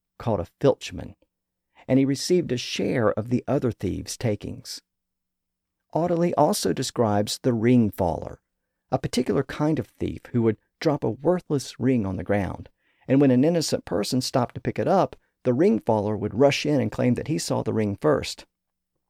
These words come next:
The thief would gush over the supposedly valuable ring, and would suggest that the two men split the value between them. He would recommend that the other fellow pay him for half the value of the ring, and that way the man who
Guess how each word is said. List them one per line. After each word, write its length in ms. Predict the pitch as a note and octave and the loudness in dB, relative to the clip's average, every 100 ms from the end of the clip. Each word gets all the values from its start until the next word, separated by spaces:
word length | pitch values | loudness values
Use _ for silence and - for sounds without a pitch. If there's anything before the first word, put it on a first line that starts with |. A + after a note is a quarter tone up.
| _ _ - | _ _ -2
The 80 | B2+ | 0
thief 320 | D#3+ C#3+ A#2 | 2 0 2
would 160 | A2 - - | 0 -2 0
gush 420 | A#2 A2+ - - | 2 2 -2 -4
over 180 | G2 G2 | -4 -2
the 140 | G2 | -4
supposedly 720 | - F#2 - A2+ A#2+ F#2+ D2+ D#2 | -4 -8 -4 -2 -2 -2 -4 -4
valuable 520 | G2+ G#2+ G2+ E2+ E2 | -2 -2 -2 -6 -6
ring, 420 | F2+ A#2 F#2+ F2 - _ _ | -2 -2 -2 -8 -14 _ _
and 140 | B2 B2 | 2 2
would 140 | B2 | 2
suggest 480 | - A2+ C3+ B2 - | -2 -4 2 2 0
that 80 | - | -8
the 80 | G#2+ | -6
two 220 | - C3 | 0 2
men 220 | A2+ G2+ | 2 0
split 500 | - - - C3+ - F2 | -4 -8 0 0 0 -6
the 80 | |
value 440 | E2 A#2 C3 B2 - | -4 -4 -2 -6 -6
between 440 | - - D3+ D3+ | -10 -4 0 0
them. 220 | - - _ _ _ _ _ _ _ - | -2 -8 _ _ _ _ _ _ _ 4
He 100 | E3 | 6
would 100 | C#3+ | 6
recommend 460 | C#3 B2 C3 A#2+ | 4 2 2 2
that 120 | A2+ | 2
the 180 | A#2 A2 | 0 0
other 200 | C3+ D3 | 2 2
fellow 400 | B2+ A#2+ A#2 A2 | 2 0 2 2
pay 320 | - - D#3 C3+ | -2 -6 -2 0
him 140 | G#2+ | -2
for 260 | - G2+ - | -4 -6 -4
half 300 | - C3+ - | -2 -2 -2
the 80 | A2+ | -4
value 360 | G#2+ G#2+ G2 F2+ | -2 0 -2 -4
of 80 | |
the 120 | - G#2+ | -4 0
ring, 400 | F#3+ E3 A#2+ A#2+ _ _ _ | 4 4 4 0 _ _ _
and 100 | - | 2
that 140 | A#2+ - | 4 6
way 120 | D3 | 4
the 80 | B2+ | 6
man 300 | B2 A2+ A2+ | 4 4 4
who 220 | A2+ | 2